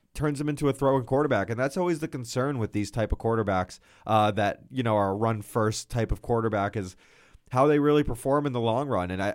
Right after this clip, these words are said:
I'm not saying, you know, next year, like, I had Lamar Jackson on my fantasy team this year, and it was the best thing ever, but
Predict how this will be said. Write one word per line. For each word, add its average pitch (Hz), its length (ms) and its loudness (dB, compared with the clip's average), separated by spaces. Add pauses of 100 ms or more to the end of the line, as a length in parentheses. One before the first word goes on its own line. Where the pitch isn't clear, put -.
(340)
I'm 131 120 -2
not 143 200 0
saying, 135 680 -2 (400)
you 120 160 -4
know, 104 220 2
next 120 380 -2
year, 127 260 2
like, 113 180 0
I 127 160 2
had 131 360 0
Lamar 117 240 0
Jackson 113 400 -2
on 117 80 -4
my 104 100 -2
fantasy 113 420 -6
team 131 220 -6
this 135 180 -6
year, 139 160 2
and 127 100 -2
it 104 40 0
was 98 160 -4
the 98 80 -4
best 101 240 -4
thing 95 140 -6
ever, 104 200 -2
but 113 280 -2